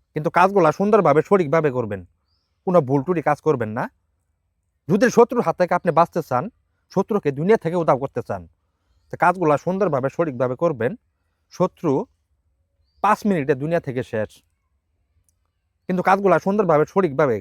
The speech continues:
শরীরটা পাকড়া অবস্থায় সুন্দরভাবে, সঠিকভাবে কাজগুলা করবেন, কোনো ভুল টুটি কাজ করবেন না। আর আমার ভিডিওটা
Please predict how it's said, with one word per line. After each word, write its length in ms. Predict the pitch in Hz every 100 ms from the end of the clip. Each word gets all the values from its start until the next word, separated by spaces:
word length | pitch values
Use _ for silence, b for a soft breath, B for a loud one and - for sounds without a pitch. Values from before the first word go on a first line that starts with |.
| -
শরীরটা 280 | 165 170 151
পাকড়া 240 | 208 226 226
অবস্থায় 260 | 220 - 160
সুন্দরভাবে, 360 | 170 185 175 143 -
সঠিকভাবে 360 | 170 143 135 131
কাজগুলা 300 | 143 160 131 147
করবেন, 260 | 143 110 170 _ _ _ _
কোনো 120 | 175 147
ভুল 120 | 123 131
টুটি 180 | 143 139 -
কাজ 80 | -
করবেন 240 | 139 110 104
না। 60 | 123 - _ _ _ _ -
আর 60 | 165
আমার 120 | 156 135
ভিডিওটা 340 | 165 202 156